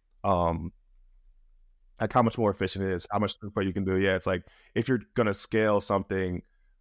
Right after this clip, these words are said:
um, globally, <laughs> you, you need to be doing it, like, on Sol. So stuff like Helium, um, like, Hive Mapper,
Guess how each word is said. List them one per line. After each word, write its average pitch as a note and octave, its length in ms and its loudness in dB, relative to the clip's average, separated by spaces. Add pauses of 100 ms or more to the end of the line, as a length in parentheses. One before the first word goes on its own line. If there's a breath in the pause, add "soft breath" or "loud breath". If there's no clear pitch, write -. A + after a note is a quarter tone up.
um, F2+ 360 0 (100)
globally, G#2+ 600 2 (280)
<laughs> - 500 -2 (480 soft breath)
you, A2 240 -4
you A2 140 0
need A#2 160 0
to G#2 40 -2
be G2 120 -4
doing G2 320 2
it, F2 140 -4
like, - 180 -6 (260)
on G2 160 0
Sol. F#2+ 260 -2
So G#2 120 -6
stuff E3 260 0
like B2+ 240 2 (420)
Helium, C#3 640 2 (680)
um, A2+ 380 2
like, F2+ 160 -2
Hive C3+ 340 4
Mapper, A#2 640 -2